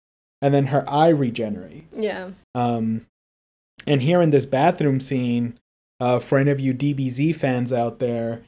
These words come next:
Speaker 1: is we see, like, when Goku killed Cell, what, single Cell survived,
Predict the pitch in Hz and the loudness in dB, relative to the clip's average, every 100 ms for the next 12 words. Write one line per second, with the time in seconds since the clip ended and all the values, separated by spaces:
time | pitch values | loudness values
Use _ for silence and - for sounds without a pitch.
0 | _ _ 135 120 127 131 - 139 135 131 | _ _ -4 -2 -2 -4 -2 -2 0 0
1 | 120 113 104 - 113 113 110 - _ _ | 0 -2 -4 -4 -4 -2 -4 -6 _ _
2 | - 143 139 143 135 - 127 113 - - | 2 4 4 0 -2 0 0 0 -6 4
3 | 165 127 123 120 113 - - - 147 165 | 4 6 2 0 -2 -4 -4 0 4 4
4 | 156 175 175 - 143 123 120 117 113 | 6 8 8 6 0 2 0 0 -2